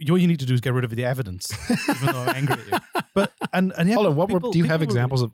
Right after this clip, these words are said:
Speaker 2: honest examples of what people were saying to you?
Speaker 1: Well, I took the videos down now, and the comments went, but it was say-, saying things like, "What you're doing is terrible. You're vandalizing that ecosystem."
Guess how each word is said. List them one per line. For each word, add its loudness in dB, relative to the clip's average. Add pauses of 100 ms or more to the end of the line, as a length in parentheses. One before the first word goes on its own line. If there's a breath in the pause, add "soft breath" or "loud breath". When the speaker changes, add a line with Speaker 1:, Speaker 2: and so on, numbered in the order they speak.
Speaker 2:
honest 0
examples -4
of -8
what -10
people -10
were -10
saying -12
to -10
you? -4
Speaker 1:
Well, 2
I 2
took -2
the 0
videos 2
down -4
now, -10
and -12
the -10
comments -4
went, -10
but -8
it -2
was -4
say-, -4
saying -2
things 0
like, -6
"What -6
you're 0
doing -4
is -12
terrible. -6
You're -12
vandalizing -4
that -14
ecosystem." -10